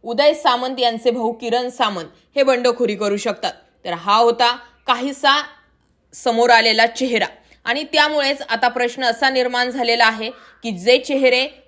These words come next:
फुटणार आहेत, त्या चेहऱ्यांना थांबवण्यासाठी शिंदे आणि पवार नेमकं कुठलं गाजर दाखवतात. पण या सगळ्या घडामोडी एका बाजूला राहिल्या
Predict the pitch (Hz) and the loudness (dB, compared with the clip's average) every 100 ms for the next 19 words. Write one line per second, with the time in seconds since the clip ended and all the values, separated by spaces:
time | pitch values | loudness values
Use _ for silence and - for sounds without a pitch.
0 | _ - 285 294 320 254 208 208 202 _ | _ -6 -4 0 2 2 0 -8 -12 _
1 | _ - 269 285 294 262 254 247 240 240 | _ -2 0 0 0 0 2 0 0 -2
2 | 254 - 240 233 269 277 277 269 220 226 | -4 -8 -8 -2 -2 -2 -4 -2 -4 -6
3 | 233 262 233 226 233 233 214 208 233 220 | -12 -10 -8 0 0 0 -6 -4 -2 0
4 | 196 202 - _ 240 226 226 233 233 285 | 0 -2 -10 _ -6 -4 -4 -4 -4 -6
5 | - 262 226 208 208 202 214 226 214 202 | -2 2 4 2 2 0 0 0 -2 -2
6 | - _ _ _ - 208 240 - _ _ | -6 _ _ _ -6 -4 -4 -10 _ _
7 | 196 208 214 196 220 247 233 240 240 247 | -6 -4 -4 0 2 2 2 2 2 0
8 | 226 226 240 233 233 240 233 233 233 | -2 0 2 2 2 2 2 2 -2